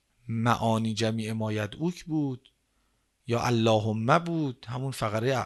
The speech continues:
اوائل دعا در بیست جلسه اول بود، بیست، بیست و پنج جلسه اول، همون نیمه اول شرح بود، خیلی قبل، یادم نیست.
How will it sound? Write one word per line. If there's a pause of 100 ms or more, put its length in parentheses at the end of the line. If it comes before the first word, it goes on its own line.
اوائل
دعا
در
بیست
جلسه
اول
بود،
بیست،
بیست
و
پنج
جلسه
اول،
همون
نیمه
اول (320)
شرح
بود،
خیلی
قبل،
یادم
نیست.